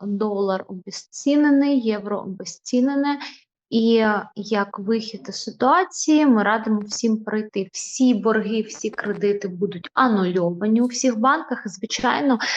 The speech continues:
заощадження людей також будуть анульовані і все згорить.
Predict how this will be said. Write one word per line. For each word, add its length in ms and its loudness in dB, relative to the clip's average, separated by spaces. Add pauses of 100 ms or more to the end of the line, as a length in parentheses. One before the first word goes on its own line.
(200)
заощадження 840 2
людей 460 0
також 300 0
будуть 380 -2
анульовані 800 2
і 160 -12
все 280 0
згорить. 600 -6